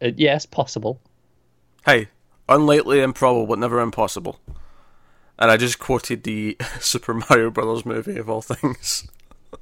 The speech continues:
Speaker 1: <sighs> I, I, I think we might be done.
Speaker 2: I think we are done. Uh, I love the opening to that movie, by the way. The, the,
Speaker 1: It's awful.
Speaker 2: the, the narrator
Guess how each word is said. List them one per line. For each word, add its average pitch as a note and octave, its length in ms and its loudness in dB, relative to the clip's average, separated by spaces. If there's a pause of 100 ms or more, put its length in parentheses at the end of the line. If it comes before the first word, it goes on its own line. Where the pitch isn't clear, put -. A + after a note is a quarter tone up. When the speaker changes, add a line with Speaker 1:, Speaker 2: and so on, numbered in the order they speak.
(1120)
Speaker 1:
<sighs> - 60 -20 (880)
I, C3+ 100 2
I, C3 140 2 (200)
I A#2 80 -4 (260)
think A#2+ 280 -2
we A2+ 80 -2
might G#2 220 -6
be G#2+ 80 -8
done. F#2+ 320 -8 (280)
Speaker 2:
I C3 80 -2
think A#2+ 200 -2
we A2+ 60 -2
are A2 200 2
done. G#2+ 260 -6 (600)
Uh, A2 520 -2 (380)
I C3 80 6
love D#3 180 6
the A#2+ 80 2
opening - 280 -2
to F#2+ 100 -10
that - 140 -4
movie, F#2 180 -10
by - 180 -6
the F2 120 -8
way. F2+ 220 -12
The, A2 180 2 (240)
the, A2+ 120 2
Speaker 1:
It's A2+ 80 2
awful. G2 300 -4 (200)
Speaker 2:
the, A#2+ 160 2
the A#2 160 2
narrator A#2 760 4